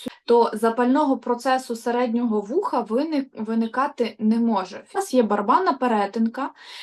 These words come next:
через яку нічого не проникає. Водичка попала в зовнішній слуховий хід, вона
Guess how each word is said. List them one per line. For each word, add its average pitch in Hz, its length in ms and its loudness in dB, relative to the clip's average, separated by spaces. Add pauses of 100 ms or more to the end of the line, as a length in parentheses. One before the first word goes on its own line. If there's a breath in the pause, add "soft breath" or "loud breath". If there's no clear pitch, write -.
(100)
через 240 280 4
яку 320 280 4
нічого 277 340 2
не 247 120 4
проникає. - 680 -2 (380)
Водичка 269 440 4
попала 233 400 6
в 220 40 -2
зовнішній 226 460 4
слуховий 254 480 -2
хід, 466 420 0
вона 269 380 4